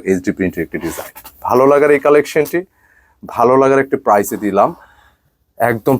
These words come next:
প্রিমিয়াম কালেকশন। আর নেকে কিন্তু এখানে প্লেটটা কিন্তু পাবেন, যেটা খুব সুন্দর করে জমাট বাঁধানো, পেটানো এই কাজটা পাবেন, সুতার কাজটা খুব ভালো লাগতেছে।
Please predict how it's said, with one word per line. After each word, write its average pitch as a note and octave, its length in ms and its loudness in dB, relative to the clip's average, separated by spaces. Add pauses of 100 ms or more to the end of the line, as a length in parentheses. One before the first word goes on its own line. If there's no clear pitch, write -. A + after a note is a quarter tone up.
প্রিমিয়াম G#2 340 2
কালেকশন। F#2+ 460 -2
আর G2 100 0
নেকে A#2 340 2
কিন্তু C#3+ 240 2
এখানে C#3 380 2 (640)
প্লেটটা B2 340 2
কিন্তু A#2 260 0
পাবেন, F#2+ 360 2 (240)
যেটা G2 260 -2
খুব - 160 -6
সুন্দর A2+ 380 -2
করে G#2+ 240 6 (960)
জমাট A2 280 2 (120)
বাঁধানো, G#2+ 320 2 (100)
পেটানো G#2+ 340 2
এই F#2+ 80 2
কাজটা F2+ 340 -4
পাবেন, E2+ 320 -6
সুতার G#2+ 240 0
কাজটা - 300 -8
খুব B2 200 0
ভালো A2+ 220 4
লাগতেছে। - 420 -2